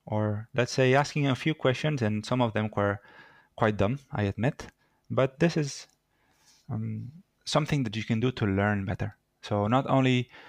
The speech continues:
to learn by copying, but rather learning by, uh, doing and understanding why they're doing the thing. Not only what they're doing, but also why they're doing it. Um, this person also mentored me, so I'm very, very thankful for that.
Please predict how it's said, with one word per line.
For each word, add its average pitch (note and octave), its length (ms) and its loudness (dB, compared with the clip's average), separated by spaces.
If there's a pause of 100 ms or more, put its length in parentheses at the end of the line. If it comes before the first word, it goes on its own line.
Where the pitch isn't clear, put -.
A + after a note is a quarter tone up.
(140)
to A#2+ 100 2
learn C3 300 6
by C3+ 160 4
copying, C#3+ 400 0
but A2 160 0
rather A2 380 4 (920)
learning B2 440 4
by, A2 520 2
uh, G2+ 260 0
doing A#2+ 500 4
and D3+ 460 4
understanding A#2+ 680 -2
why A2 380 0 (580)
they're A2+ 220 2
doing G2 260 -2
the G2+ 80 -6
thing. G#2 220 -10 (320)
Not A2+ 140 0
only A#2+ 220 2
what A2 320 2 (400)
they're C3 180 2
doing, D#3+ 260 2
but G#2+ 160 0
also G#2 240 0
why G2+ 340 0
they're - 180 -6
doing - 240 -12
it. - 40 -16 (720)
Um, A2+ 540 -2 (1040)
this D3+ 180 2
person D3 340 2
also B2+ 220 4
mentored G#2+ 380 0
me, A2 280 -2
so A2 600 -2
I'm G2+ 500 -2
very, A#2 240 2
very G#2 200 0
thankful G2+ 340 -6
for - 160 -10
that. G2+ 300 -6